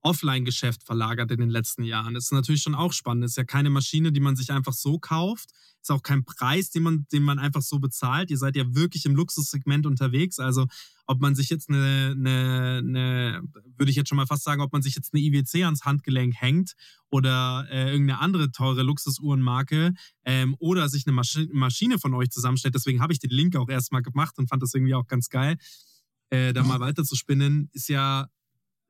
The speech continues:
Speaker 1: liegt ja schon sehr nahe. Ähm, wie habt ihr das gemerkt? Ha-, funktioniert online oder sagt ihr,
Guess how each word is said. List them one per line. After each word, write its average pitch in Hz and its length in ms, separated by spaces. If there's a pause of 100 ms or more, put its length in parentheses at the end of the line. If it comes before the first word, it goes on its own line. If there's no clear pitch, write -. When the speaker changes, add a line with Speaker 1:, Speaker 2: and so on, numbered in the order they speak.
(120)
Speaker 1:
liegt 156 160
ja 156 80
schon 143 200
sehr 127 140
nahe. 151 500 (100)
Ähm, 131 520
wie 143 140
habt 170 140
ihr 151 60
das 143 100
gemerkt? 135 680 (300)
Ha-, 123 260 (540)
funktioniert 156 640
online 196 600 (160)
oder 139 200
sagt 135 240
ihr, 139 220